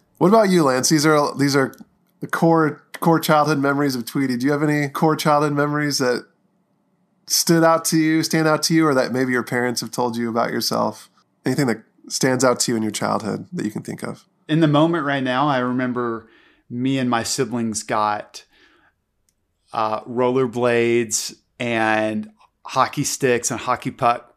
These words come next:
Speaker 2: one Christmas. And we, we had so much fun in the neighborhood, on the neighborhood street in Conway, Arkansas, just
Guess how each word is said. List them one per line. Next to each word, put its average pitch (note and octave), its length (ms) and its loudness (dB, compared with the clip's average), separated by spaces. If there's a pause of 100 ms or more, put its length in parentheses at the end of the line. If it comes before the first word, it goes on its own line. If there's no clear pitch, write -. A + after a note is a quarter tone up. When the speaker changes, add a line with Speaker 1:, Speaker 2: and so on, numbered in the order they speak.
(100)
Speaker 2:
one B2 180 -2
Christmas. - 720 -6 (960)
And A#2 840 -2
we, B2 1000 -2 (240)
we C#3 240 -2
had A2+ 180 -6
so D3+ 500 0
much A#2 220 -4
fun A2+ 300 -4
in A2 100 -6
the G#2+ 60 -4
neighborhood, G#2+ 760 -8 (1000)
on A2+ 100 -14
the A2+ 80 -8
neighborhood A2+ 380 -4
street A2 520 -8 (120)
in G2+ 320 -12
Conway, C#3 400 0
Arkansas, A2 540 -4
just - 400 -10